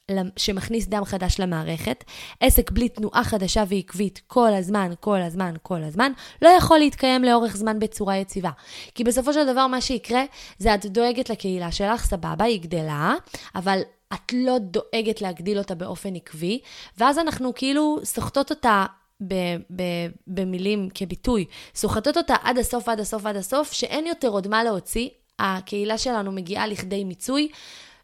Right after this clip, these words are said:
ואז אנחנו לא מבינות למה אין עוד מחירות,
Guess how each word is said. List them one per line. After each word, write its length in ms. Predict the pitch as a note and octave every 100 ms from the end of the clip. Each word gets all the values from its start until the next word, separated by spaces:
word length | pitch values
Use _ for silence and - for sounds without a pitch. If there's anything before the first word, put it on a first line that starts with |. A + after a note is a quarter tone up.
| -
ואז 840 | D#3+ F#3 F#3 F3+ - _ - G3 F#3+
אנחנו 300 | G3+ - F3
לא 100 | F3
מבינות 500 | F3+ F3 E3+ F3 - _
למה 300 | F3+ E3+ E3+
אין 140 | E3+
עוד 140 | F3 E3+
מחירות, 720 | D#3+ - D#3 G3+ A#3+ A#3